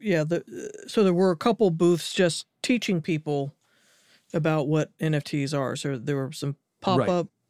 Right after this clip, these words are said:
Speaker 1: booths, and then there were just around town.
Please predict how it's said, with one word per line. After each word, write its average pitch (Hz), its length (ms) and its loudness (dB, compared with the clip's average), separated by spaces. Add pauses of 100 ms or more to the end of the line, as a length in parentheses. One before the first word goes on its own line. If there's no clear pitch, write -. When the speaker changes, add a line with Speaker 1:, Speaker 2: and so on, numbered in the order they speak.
Speaker 1:
booths, 170 500 0 (100)
and 156 160 0
then 151 180 -2
there 147 180 -2
were 143 480 -2 (960)
just 165 220 -2
around 156 380 0
town. 147 440 -2